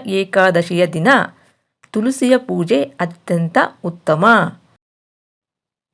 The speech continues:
ಈ ದಿನದಂದು ತುಪ್ಪದ ದೀಪಗಳನ್ನು ನಾರಾಯಣನಿಗೆ ಅರ್ಪಿಸಿ ಪ್ರಾರ್ಥಿಸಬೇಕು. ಹೀಗೆ ಮಾಡುವುದರಿಂದ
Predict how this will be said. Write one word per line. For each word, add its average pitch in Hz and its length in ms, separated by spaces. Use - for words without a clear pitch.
ಈ 262 400
ದಿನದಂದು 180 720
ತುಪ್ಪದ 247 460
ದೀಪಗಳನ್ನು 185 920
ನಾರಾಯಣನಿಗೆ 233 1000
ಅರ್ಪಿಸಿ 233 800
ಪ್ರಾರ್ಥಿಸಬೇಕು. 170 1200
ಹೀಗೆ 247 520
ಮಾಡುವುದರಿಂದ 175 920